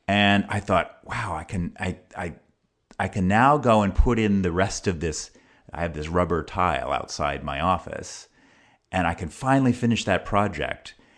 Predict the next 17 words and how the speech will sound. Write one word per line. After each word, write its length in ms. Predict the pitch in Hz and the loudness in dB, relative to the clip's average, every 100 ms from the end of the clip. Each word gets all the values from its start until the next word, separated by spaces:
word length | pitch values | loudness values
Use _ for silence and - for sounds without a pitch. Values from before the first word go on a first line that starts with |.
| _ | _
And 280 | 87 87 87 | -4 -2 2
maybe 340 | 104 151 165 | 4 4 4
if 140 | 151 104 | 2 2
I 140 | 90 | 0
go 300 | 85 107 113 | 2 4 6
and 100 | 110 | 4
get, 180 | 95 92 | 2 0
so 120 | - | 0
I 20 | 92 | 0
needed 240 | 104 92 | 2 0
one, 300 | 90 95 92 | 0 2 2
I 80 | 78 | 0
needed 220 | 98 101 | 0 0
some, 160 | - 85 | -4 -6
some 480 | - - - - 76 | -6 -16 -14 -8 0
weed 240 | 113 151 | 0 0
fabric. 560 | - 65 62 73 - | -2 -2 -2 -10 -14